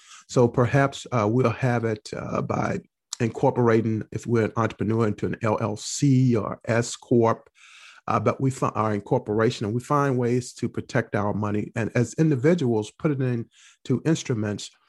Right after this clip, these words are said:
that will protect us. We know with the Federal Deposit Insurance Company, the F D I C, that we're covered up to two hundred and fifty thousand dollars if we were to lose it. So if you have more than that, then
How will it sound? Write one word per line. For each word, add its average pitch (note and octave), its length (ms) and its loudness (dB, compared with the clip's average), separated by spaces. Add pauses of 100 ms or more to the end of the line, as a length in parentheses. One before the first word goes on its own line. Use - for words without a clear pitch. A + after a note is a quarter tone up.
(160)
that A#2 180 0
will A#2 100 0
protect - 540 -2
us. G2+ 180 -2
We A#2+ 140 2
know A2+ 180 0
with G#2 240 -4
the G#2+ 120 0
Federal A#2+ 360 0
Deposit G#2 480 -2
Insurance D#3 460 0
Company, G2+ 340 -4
the - 140 -6
F A2+ 180 -2
D A2 140 0
I G2+ 140 -4
C, C#3 520 2 (640)
that A#2 260 2
we're A#2+ 160 0
covered A#2 300 -2
up A2 140 0
to A#2 100 -4
two C#3 180 -4
hundred A2 240 0
and G2+ 100 -2
fifty A2+ 320 -2
thousand G2+ 480 -4
dollars G#2+ 520 0
if - 120 -8
we G#2+ 120 0
were G#2 180 0
to G#2 120 -2
lose A#2 260 0
it. A#2 80 -2
So - 180 -2
if G2+ 160 -4
you G#2+ 80 -2
have G#2+ 320 -4
more G#2+ 240 -6
than G#2 200 -4
that, G#2+ 340 2
then G2+ 160 0